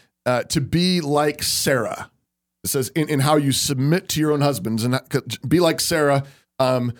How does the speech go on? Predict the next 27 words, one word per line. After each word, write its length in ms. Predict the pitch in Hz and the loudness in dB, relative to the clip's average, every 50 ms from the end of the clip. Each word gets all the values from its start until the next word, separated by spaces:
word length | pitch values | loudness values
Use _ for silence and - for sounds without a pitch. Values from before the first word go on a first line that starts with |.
| _ _ - | _ _ 0
who 140 | - 165 156 | 4 4 4
obeyed 340 | 139 123 123 156 160 160 139 | 4 4 4 4 4 4 4
her 200 | 143 180 202 175 | 4 4 4 4
husband, 420 | 151 131 120 110 92 123 123 131 | 4 2 0 0 -2 -2 2 2
Abraham, 480 | 143 165 170 165 147 120 117 110 113 117 | 2 2 4 2 0 0 0 -2 -2 0
calling 340 | - 151 156 156 147 135 127 | 2 2 2 4 2 0 0
him 180 | 135 143 147 | 0 0 0
Lord." 400 | 143 139 139 139 127 117 147 101 - - - _ _ _ - | 0 2 2 2 2 0 -2 -4 -8 -18 -20 _ _ _ -4
And 120 | 139 143 | -4 -4
it 80 | 139 127 | -2 0
says, 280 | - 151 147 131 - - | 2 2 2 2 -2 -2
"Whose 260 | - 175 175 151 123 | 0 2 2 2 0
daughters 560 | 107 107 160 170 185 202 190 180 165 143 117 135 | 2 4 4 6 6 6 4 2 2 0 0 0
you 300 | 175 233 269 262 175 120 | 0 2 2 2 0 -2
are, 400 | 92 76 71 69 71 104 117 - _ _ _ _ _ _ _ _ _ - - | -2 -4 -8 -10 -10 -10 -12 -12 _ _ _ _ _ _ _ _ _ 0 2
um, 240 | 147 147 143 139 143 | 2 2 2 0 2
if 160 | - 160 139 139 | 2 2 2 2
you 140 | 156 170 | 0 0
do 380 | 156 135 117 139 190 214 226 220 | 0 0 0 2 2 2 2 2
good, 600 | 151 135 175 214 214 143 110 98 98 110 113 - _ _ _ _ _ _ _ - | 2 4 8 8 8 8 6 -2 -4 -6 -8 -10 _ _ _ _ _ _ _ -2
um, 340 | 135 139 139 135 135 135 - - _ - | 0 0 2 2 0 -2 -4 -8 _ -6
not 680 | - 131 139 156 170 170 180 196 196 - - - - - - _ _ - 107 | -4 -2 0 2 2 2 2 2 0 -2 -6 -8 -8 -10 -12 _ _ -6 0
being 300 | - 165 170 175 175 165 | 2 2 4 4 2 0
afraid 580 | 156 - - - 139 160 165 151 143 143 147 | 0 -2 -4 -4 0 0 2 4 4 2 2
of 160 | 143 135 - - - | 2 0 -2 -2 -2
anything 520 | 151 151 156 147 139 - 165 147 139 127 | 0 0 0 -2 0 -2 -2 0 0 -2
terrifying." 680 | - - 131 131 120 113 110 - - 92 73 65 - | -2 0 0 0 0 -2 -4 -4 -8 -8 -8 -12 -18